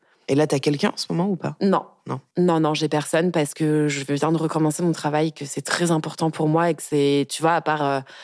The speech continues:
Speaker 2: là, aujourd'hui, le fait de réussir à venir à Paris, euh, ça a déjà été pour moi une victoire parce que je l'aurais pas fait avant, tu
Speaker 1: Parce
Speaker 2: vois,
Speaker 1: que
Speaker 2: il y a
Speaker 1: t'habites à Lille encore ?
Speaker 2: Non, non, j'habite
Speaker 1: Non.
Speaker 2: à, dans la banlieue parisienne, mais
Speaker 1: D'accord.
Speaker 2: même le trajet en R E R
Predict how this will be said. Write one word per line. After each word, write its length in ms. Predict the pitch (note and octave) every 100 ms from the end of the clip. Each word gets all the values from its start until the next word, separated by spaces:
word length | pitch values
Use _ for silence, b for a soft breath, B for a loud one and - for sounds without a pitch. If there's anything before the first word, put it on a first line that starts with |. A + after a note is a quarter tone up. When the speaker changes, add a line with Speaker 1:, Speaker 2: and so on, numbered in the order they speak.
| B
Speaker 2:
là, 120 | E3 F3
aujourd'hui, 280 | E3 D3+ G3
le 120 | D#3
fait 160 | D#3
de 80 | D3+
réussir 340 | D#3+ D3 - D#3+
à 100 | C#3+
venir 320 | D3+ D#3 D#3
à 100 | C#3
Paris, 340 | C#3 C#3+ G3+ G3+ B B B B C#3+
euh, 300 | C3+ C#3 C#3 -
ça 80 | C#3
a 60 |
déjà 240 | C#3 C#3+ D#3+
été 180 | D3+ D3
pour 180 | D#3
moi 140 | D3+ E3
une 80 | D3+
victoire 560 | D3 - G3+ G3+ - -
parce 180 | D3 -
que 100 | D3
je 60 | D#3
l'aurais 160 | C#3+
pas 120 | C#3+
fait 120 | C#3 D#3+
avant, 220 | F#3+ G#3
tu 120 | -
Speaker 1:
Parce 20 |
Speaker 2:
vois, 100 | D#3
Speaker 1:
que 20 | D3
Speaker 2:
il 40 |
y 40 | C#3
a 40 |
Speaker 1:
t'habites 300 | C#3+ D#3+ F3+
à 60 | D#3+
Lille 200 | F3+ E3
encore ? 400 | E3 B3+ - -
Speaker 2:
Non, 140 | G#3 A#3+
non, 160 | C#4
j'habite 240 | A#3+ F#3+ F3+
Speaker 1:
Non. 60 | F#3+
Speaker 2:
à, 440 | F3+ F3+ F3+ F3+
dans 120 | F3+
la 120 | F3+
banlieue 240 | F#3 G#3+ A#3+
parisienne, 440 | A3+ G#3 G#3 B3+ A3
mais 100 | E3
Speaker 1:
D'accord. 140 | G#3+
Speaker 2:
même 80 | A3
le 100 | E3+
trajet 400 | - G3 F3+ F#3+
en 60 |
R 180 | F3 E3+
E 40 |
R 120 | A3